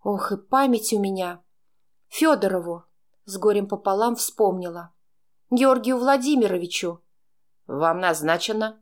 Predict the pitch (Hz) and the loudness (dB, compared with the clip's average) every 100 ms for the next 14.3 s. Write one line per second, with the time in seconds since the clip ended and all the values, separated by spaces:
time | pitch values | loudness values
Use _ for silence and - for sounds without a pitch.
0 | - 175 170 170 - 175 175 220 - - | -4 0 0 -2 -4 0 2 0 -4 -16
1 | _ _ _ _ _ - 233 247 226 208 | _ _ _ _ _ -4 2 6 4 2
2 | - 220 233 220 220 - _ _ _ _ | -6 0 2 2 0 -6 _ _ _ _
3 | _ - 156 151 156 151 - 156 165 156 | _ -10 -4 2 2 0 -6 -4 0 2
4 | 151 190 214 233 214 190 175 151 147 147 | 2 0 -2 -4 -2 -2 0 2 0 -6
5 | 143 _ _ _ _ - 196 190 - 185 | -10 _ _ _ _ -6 -6 -4 -2 -2
6 | 185 208 214 247 254 233 214 208 214 196 | -2 -4 0 0 2 0 0 -2 -2 -4
7 | - 175 170 170 _ _ _ _ 135 156 | -4 -10 -10 -14 _ _ _ _ -2 -2
8 | - 180 185 - 214 185 170 170 160 156 | 0 -2 -2 -2 -2 2 2 2 2 2
9 | 165 185 175 - 156 135 - - _ _ | 2 0 -4 -4 -2 -2 -4 -16 _ _
10 | - 160 165 175 190 202 233 220 - 185 | -6 -2 0 0 0 -4 -6 -8 -2 0
11 | 190 180 147 143 143 143 147 - - _ | 2 4 2 0 -4 -6 -10 -10 -16 _
12 | _ _ _ _ _ 208 214 220 220 233 | _ _ _ _ _ -6 -4 -2 -2 0
13 | 226 233 233 220 226 247 240 220 277 254 | 2 4 2 2 0 2 0 2 2 2
14 | 196 175 - | 0 -6 -14